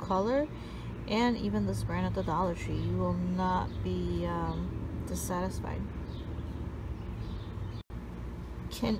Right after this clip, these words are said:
I just show you guys how beautiful this looks? <laughs> Now, mind you, I don't even have top coat on.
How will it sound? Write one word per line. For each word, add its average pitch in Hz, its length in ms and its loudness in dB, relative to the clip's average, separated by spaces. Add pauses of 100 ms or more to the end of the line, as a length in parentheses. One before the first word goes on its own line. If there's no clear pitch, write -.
I 240 340 6
just 392 200 2
show - 280 2
you 285 260 2
guys 233 500 4 (160)
how 196 300 2 (180)
beautiful 208 720 4
this 202 320 -2
looks? - 680 2
<laughs> - 20 -2 (320)
Now, 202 220 8
mind 247 380 6
you, 170 180 2 (580)
I 190 100 10
don't 247 140 6
even 233 200 4
have 185 300 6
top - 300 0
coat - 240 0
on. - 340 -2